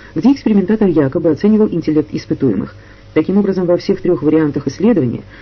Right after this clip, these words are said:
цель задания оставалась неизменной, менялись лишь его мотивации. Неопределённость перцептивного материала выступала непосредственным побудителем деятельности.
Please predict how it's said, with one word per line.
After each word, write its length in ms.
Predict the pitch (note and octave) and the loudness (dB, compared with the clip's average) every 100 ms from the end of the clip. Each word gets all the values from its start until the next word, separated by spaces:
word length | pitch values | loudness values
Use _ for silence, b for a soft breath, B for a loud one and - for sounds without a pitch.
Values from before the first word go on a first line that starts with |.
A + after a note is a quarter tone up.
| B | B
цель 220 | - C4+ | -2 2
задания 440 | C#4 A3+ E3+ A3 A#3 | 4 4 2 2 2
оставалась 440 | A3 D#3 F3+ G3 | 0 0 0 -2
неизменной, 540 | F3+ E3+ C#3+ C3 A#2+ - | -4 -2 0 0 -2 -4
менялись 420 | C#3+ D#3 A3 A3+ | -2 0 0 0
лишь 140 | G#3+ - | -2 0
его 180 | C#3 C#3 | 0 0
мотивации. 640 | D3 - B2+ - - - - - - - - - - - - - - - - - - - - b b | 0 -2 -2 -4 -8 -12 -14 -20 -20 -20 -20 -20 -20 -20 -20 -20 -20 -20 -20 -20 -20 -20 -20 b b
Неопределённость 840 | - C4 C4+ A3 G3 E3 E3 E3+ - | 2 4 6 4 4 2 0 -6 -2
перцептивного 640 | F3+ F3 F#3 - B3 G3+ E3+ | 0 0 -2 2 2 2 2
материала 460 | G3+ F3 C#3+ C3+ | 0 2 2 2
выступала 500 | D3+ - - C4 A#3 | -2 -2 0 2 4
непосредственным 800 | G3 G3+ G#3 E3+ C#3 - C3+ C#3 | 2 0 0 0 -2 -2 -4 -2
побудителем 520 | D3+ F3 B3 A#3 A3 | -2 0 0 2 2
деятельности. 680 | G3 C#3 C3 F2+ - - | 2 0 -2 -6 -8 -10